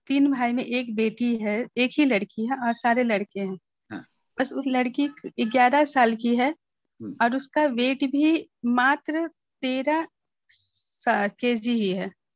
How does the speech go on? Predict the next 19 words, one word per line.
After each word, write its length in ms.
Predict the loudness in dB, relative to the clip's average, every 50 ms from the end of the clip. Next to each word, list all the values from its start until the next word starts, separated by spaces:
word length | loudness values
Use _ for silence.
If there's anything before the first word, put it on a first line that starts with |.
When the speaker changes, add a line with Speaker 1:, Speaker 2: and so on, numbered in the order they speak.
| _ _ _ _ -10 -10
Speaker 2:
ओके। 140 | -6 -4 -4
Speaker 1:
बोले 160 | -2 -2 -4
खाना 380 | -4 -4 -2 0 0 2 0 0
नहीं 180 | 0 -2 -2
खाना 300 | 0 0 0 2 2 0
चाहती 480 | -2 -2 -4 -4 -4 -4 -8 -8 -6 -6
है 140 | -6 -8 -8 _ -8
और 420 | -6 -4 -2 -2 -2 -2 -2 -4 -8 _ _ _ _ -8
खेलना 400 | -2 0 0 2 2 2 2 4
वगैरह 320 | 2 2 2 2 0 0
भी 140 | 0 0 -2
नहीं 140 | -4 -2 -2
Speaker 2:
कितना 160 | -2 0 0
है 60 | 0
Speaker 1:
चाहती 160 | 0 0 -2
Speaker 2:
वजन? 180 | -2 -4 -4 -4
Speaker 1:
है। 100 | -8 -8 -6 -4
Speaker 2:
Only 160 | -2 -2 0
thirteen? 340 | 0 0 -2 0 0 0 -2